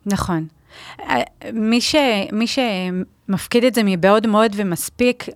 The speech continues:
אה, מ-, מספיק לייצר שם, אה, רווחים כמה שיותר משמעותיים,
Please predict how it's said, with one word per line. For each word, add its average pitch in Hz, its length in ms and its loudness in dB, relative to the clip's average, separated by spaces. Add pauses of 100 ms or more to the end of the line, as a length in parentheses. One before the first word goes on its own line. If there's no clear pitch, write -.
(140)
אה, 202 120 -6 (160)
מ-, 202 380 -6
מספיק 247 340 -2
לייצר 226 360 0
שם, 226 300 0
אה, 190 60 0 (240)
רווחים 175 580 -2
כמה 190 220 0
שיותר 202 300 -4
משמעותיים, 214 680 0